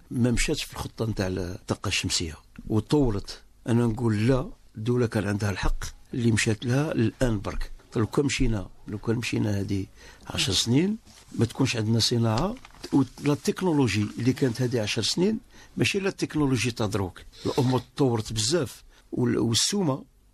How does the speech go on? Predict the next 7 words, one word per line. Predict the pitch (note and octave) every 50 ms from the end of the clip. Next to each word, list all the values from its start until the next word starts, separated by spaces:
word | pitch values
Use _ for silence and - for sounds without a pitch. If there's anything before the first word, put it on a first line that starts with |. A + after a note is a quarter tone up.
| - - - - -
نتاع | A#2 G#2+ - A2
اللوحات | A2 G#2+ A2 A#2 A2 F#2+ - - C#3 F#3+ F#3 - - - - - - - - - - - - - - -
هبطت | - A#2+ C3 G#2+ G#2 A#2 A2 - A2+
بزاف. | F#2+ F2 F#2 G2+ F#2 D#2+ - - - - - - - -
نظن | A2+ A#2 G#2+ D#3+ G3 A3 A#3+ C4 - _ _ _ - - - -
باللي | A2 A#2+ A#2+ A2 A2 G2+ G2 - - - - -
الاختيار | - - - - C#3+ C#3+ F3 E3+ B2+ F#2+